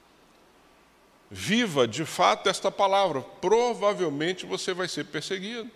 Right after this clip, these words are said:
E quando falamos em perseguições, eu acompanho alguns sites cristãos sérios, nós estamos perdendo irmãos aí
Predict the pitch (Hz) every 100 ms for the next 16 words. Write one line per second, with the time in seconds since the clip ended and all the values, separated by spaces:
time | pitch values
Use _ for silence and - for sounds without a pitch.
0 | _ _ _ _ _ _ _ _ _ _
1 | _ _ _ _ _ _ - 156 262 294
2 | 202 190 165 170 175 151 160 143 120 -
3 | 127 233 160 107 - 113 156 175 165 127
4 | 165 147 135 127 - 143 139 - - 113
5 | - 143 - - 180 233 190 127 104 -
6 | - - _ _ - 175 - 233 233 202
7 | 165 202 196 175 131 170 208 220 175 120
8 | 139 175 196